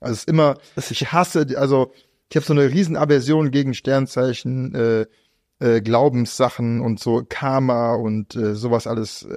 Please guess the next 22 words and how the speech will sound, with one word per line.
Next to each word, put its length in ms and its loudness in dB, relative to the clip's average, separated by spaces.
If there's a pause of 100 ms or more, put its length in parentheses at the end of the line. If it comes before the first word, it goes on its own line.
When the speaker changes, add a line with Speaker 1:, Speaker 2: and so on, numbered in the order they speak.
Speaker 1:
alles, 240 0
Speaker 2:
Nee, 80 -2
Speaker 1:
was 60 4
Speaker 2:
Karma, 220 4
Speaker 1:
ich 60 -2
Speaker 2:
glaub 220 0
ich. 240 -6 (340)
Speaker 1:
Ja? 400 0 (640)
Speaker 2:
Ja, 200 -10
schon. 240 -6 (960)
Speaker 1:
Aber 100 0
ich 80 -2
find 160 0
Karma 280 0
ist 60 2
Speaker 2:
Aber 160 2
jetzt 240 2
nicht 180 0
hier 120 0
mit 180 -2
Karma, 520 -2 (280)
äh, 220 2